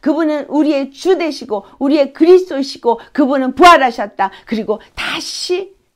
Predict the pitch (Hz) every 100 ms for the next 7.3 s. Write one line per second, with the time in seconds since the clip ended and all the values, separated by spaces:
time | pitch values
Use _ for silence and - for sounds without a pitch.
0 | _ - 208 185 170 175 185 - 330 -
1 | 285 208 208 175 139 170 170 _ _ -
2 | 320 330 - - 240 214 220 - - 330
3 | 320 233 247 277 269 - 233 - _ -
4 | 262 262 277 269 - 208 233 254 196 196
5 | - - 285 202 _ _ _ _ _ 190
6 | 190 240 302 _ - - - 269 311 320
7 | 233 226 247